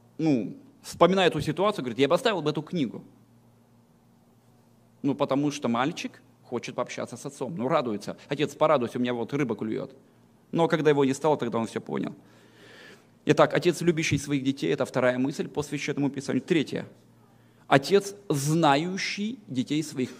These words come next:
Детей можно любить, но детей не своих не знать по-настоящему.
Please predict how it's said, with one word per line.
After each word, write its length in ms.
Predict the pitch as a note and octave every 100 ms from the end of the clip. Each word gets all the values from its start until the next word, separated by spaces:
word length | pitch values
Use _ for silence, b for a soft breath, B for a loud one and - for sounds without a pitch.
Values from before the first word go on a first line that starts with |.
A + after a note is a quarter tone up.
| -
Детей 340 | C#3 F3 F#3+ F3+
можно 340 | D#3+ D3 C#3
любить, 420 | C3+ B2+ A3+ -
но 140 | C#3 C3+
детей 460 | A#2 - E3 F3+ -
не 260 | C3+ C#3 C#3
своих 460 | - A2+ C#3 D3+ -
не 240 | B2+ C#3 C#3+
знать 460 | G#2 A2+ B2+ D#3+
по-настоящему. 840 | C3 C#3 C3+ B2 A#2+ - - A2+